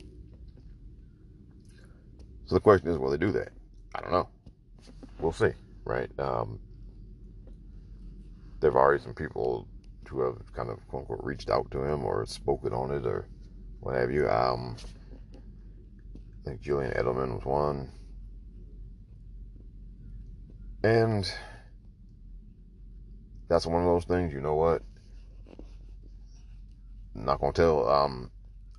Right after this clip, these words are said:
I'm not here to tell, you know, Jewish people how to deal with him. That ain't my call, that ain't my bag,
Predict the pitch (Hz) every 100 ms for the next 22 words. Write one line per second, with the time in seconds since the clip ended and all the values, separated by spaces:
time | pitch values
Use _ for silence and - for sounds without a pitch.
0 | - - - - 62 73 76 78 80 73
1 | 87 80 71 - - - - - 82 67
2 | 62 78 76 - 65 67 69 71 65 73
3 | 60 58 - - - - - - - -
4 | - - - - - - - - - -
5 | - - 57 65 - 58 57 76 76 73
6 | 65 92 90 87 73 60 69 71 73 71
7 | 76 57